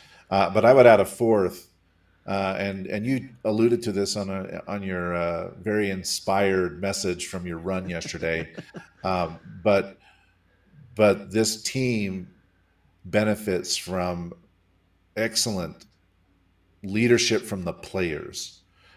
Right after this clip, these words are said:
Speaker 1: and, and, uh, uh, you can't just do it as the C E O or the head coach of the team. You have to have buy-in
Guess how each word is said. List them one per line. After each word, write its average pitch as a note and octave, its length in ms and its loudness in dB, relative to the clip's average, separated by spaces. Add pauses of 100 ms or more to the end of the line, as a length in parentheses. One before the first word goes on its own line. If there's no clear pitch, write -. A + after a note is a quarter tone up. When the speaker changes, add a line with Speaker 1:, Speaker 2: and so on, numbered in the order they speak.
Speaker 1:
and, F#2+ 460 -4
and, F#2+ 420 -6
uh, F2 300 0 (1300)
uh, F2+ 380 -4 (540)
you A2+ 220 -8
can't B2 420 0
just A#2 280 0
do G#2+ 180 2
it G2 80 2
as F#2+ 240 0
the F#2 240 0
C G#2 440 -2
E G2 40 2
O E2 420 -2 (840)
or F#2+ 300 2
the F2+ 220 0
head G#2+ 240 -2
coach G#2+ 300 -2
of E2+ 80 -8
the E2+ 80 -8
team. F2+ 480 -6
You F2 140 -6
have A2 340 -2
to G#2 80 -4
have F#2 260 -2
buy-in F2 640 -2